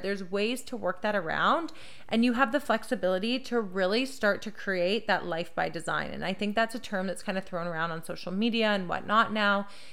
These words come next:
is that life by design, and you can really put that into play. Yes, it's a business. I'm not gonna sugarcoat it. You do have to show up. You do have to do the work. You do have to have that, you know, masculine structure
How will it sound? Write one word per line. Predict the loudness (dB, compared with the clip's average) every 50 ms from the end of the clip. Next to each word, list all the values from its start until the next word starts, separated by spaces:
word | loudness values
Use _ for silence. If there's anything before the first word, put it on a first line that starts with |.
| -10 -4
is | -4 0 4
that | 4 4 4 4 4
life | 2 2 2 0 0
by | 2 2 2
design, | 2 2 -2 0 0 2 2 2 2 2 2
and | 2 0 0
you | 0 0
can | -2 -2 -2 -2 -2 -2
really | 0 0 2 2 2 0 0
put | -2 -4 -4 0
that | 0 0 0 0
into | -2 -4 -6
play. | -8 -6 -4 -2 -2 -2 -4 -6 -6
Yes, | -4 -2 0 0 0 -2 -6 -6 -6
it's | -6 -4 -4
a | -4
business. | -4 -2 -2 -4 -2 -2 -6 -6 -6 -6 -6 -8 -8 -6 -6
I'm | -4 0
not | 2 2 0 0
gonna | 0 -4 -4
sugarcoat | -2 -2 -2 0 0 -2 -4 -4 -4 -4
it. | -2 -4 -4
You | -4 -6 -6
do | -6 -4 -4 -4 -4
have | -4 -6 -6
to | -6
show | -6 -2 0 0 0
up. | 0 -2 -2 -4
You | -6
do | -6 -6 -6 -4 -4 -4
have | -4 -6 -6 -6
to | -6 -4
do | -4 -2
the | -2 -2
work. | 0 0 -2 -2 -2 -4
You | -8 -8 -6
do | -6 -6 -6
have | -4 -6 -6 -6
to | -4 -4
have | -4 -2 0
that, | 0 0 0 -2 -4 -8 -10 -10 -10 -8 -4
you | 0 0
know, | 2 2
masculine | 2 4 4 2 2 0 -4 -2 -2 0 0 -2
structure | -2 0 0 0 0 0 2 4 6 8 8 6 6